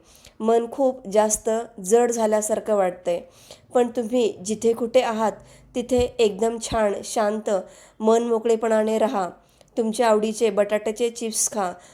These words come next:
अमूलचं आईस्क्रीम खा. आता अडवायला येणार नाही, "हे खा, ते खाऊ नका," असं म्हणणार नाही. मी तुमच्या माझ्याबरोबरच्या आठवणी कायम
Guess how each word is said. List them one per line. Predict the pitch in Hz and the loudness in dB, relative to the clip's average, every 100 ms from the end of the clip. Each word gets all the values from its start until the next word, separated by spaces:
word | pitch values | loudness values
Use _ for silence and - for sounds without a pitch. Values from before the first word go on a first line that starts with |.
| _ | _
अमूलचं | 208 208 226 220 247 | 0 2 0 0 -2
आईस्क्रीम | 233 202 202 226 226 | 0 0 0 0 -2
खा. | 220 214 185 - - - _ | -2 -4 -6 -8 -20 -20 _
आता | 208 214 233 135 - - - | -4 0 -2 -2 -6 -4 2
अडवायला | 220 208 214 220 214 196 208 | 4 4 4 2 -2 -4 -4
येणार | 214 208 214 | -2 0 -2
नाही, | 226 208 202 175 - _ _ - | -4 -6 -8 -12 -18 _ _ -2
"हे | - 220 | 0 0
खा, | 233 220 208 | -2 -2 -2
ते | 226 233 | 0 0
खाऊ | 233 214 220 | 2 0 0
नका," | 220 220 196 - | -2 -2 -4 -2
असं | 208 262 247 | 0 2 0
म्हणणार | 254 233 202 202 208 | -2 -2 0 0 0
नाही. | 208 190 175 - _ - _ _ - | -2 -4 -6 -10 _ -20 _ _ -6
मी | 226 233 | -4 -2
तुमच्या | 233 220 240 220 214 | -4 -2 -2 -2 -2
माझ्याबरोबरच्या | 233 196 214 214 214 214 214 240 | 0 2 2 2 2 0 0 -2
आठवणी | 214 196 214 220 196 190 - _ _ | -2 -4 -4 -2 -2 -6 -20 _ _
कायम | 220 208 220 | 2 4 2